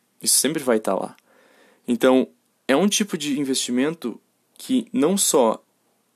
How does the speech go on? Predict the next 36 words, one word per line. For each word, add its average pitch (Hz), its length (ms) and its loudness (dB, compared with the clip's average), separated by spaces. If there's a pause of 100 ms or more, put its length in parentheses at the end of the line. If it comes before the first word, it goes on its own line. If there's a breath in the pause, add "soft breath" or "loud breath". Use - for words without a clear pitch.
ele 131 140 0
não 139 140 0
tem 160 140 -4
como 165 180 -2
ser 135 140 0
tirado 113 400 -6
de 156 80 -12
você, 160 400 -6 (760 soft breath)
como 160 260 2
ele 160 100 2
tem 156 180 0
uma 151 140 0
possibilidade 143 640 -2
de 131 80 -2
retorno 135 920 0
sobre 110 300 -2
esse 110 160 0
investimento 113 640 -2 (180)
muito 143 440 -4
grande. - 440 -8 (480 soft breath)
Um 107 60 -4
livro 113 160 2
que - 80 -6
você 120 100 2
vai 117 100 2
investir 110 340 0
trinta, 110 320 -2
quarenta, 101 480 -2
cem 120 240 0
reais 107 640 -2 (600 loud breath)
pode 131 240 2
depois 135 320 2
no 135 80 0
futuro 131 320 -2
te 135 120 2
agregar 117 680 4